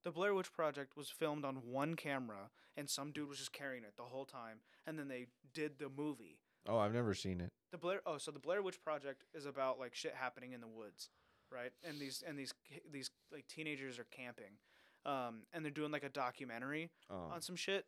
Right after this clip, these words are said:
Speaker 1: And
Speaker 2: And
Speaker 1: while,
Speaker 2: it's
Speaker 1: while they're in the woods, shit goes fucking down, and they find one of their friends dead, tied up to a tree and shit.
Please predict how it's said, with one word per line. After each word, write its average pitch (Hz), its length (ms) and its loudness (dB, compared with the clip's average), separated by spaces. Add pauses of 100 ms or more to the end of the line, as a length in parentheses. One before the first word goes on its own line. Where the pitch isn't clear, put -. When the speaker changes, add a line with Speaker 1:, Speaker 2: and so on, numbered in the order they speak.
(480)
Speaker 1:
And 131 480 0
Speaker 2:
And 120 120 -2
Speaker 1:
while, 139 280 6
Speaker 2:
it's 147 120 -4
Speaker 1:
while 156 260 6
they're 165 160 6
in 156 80 2
the 139 80 -2
woods, 127 480 -4
shit - 320 0
goes 117 180 -6
fucking 120 480 -6
down, 120 300 0
and 120 80 -6
they 113 80 -8
find 123 380 0
one 123 120 0
of 123 60 -2
their 117 120 -4
friends 123 400 -4
dead, 123 400 -2
tied 123 260 -2
up 123 140 -4
to 127 140 -12
a 120 40 -12
tree 127 320 -4
and 131 100 -8
shit. 131 280 2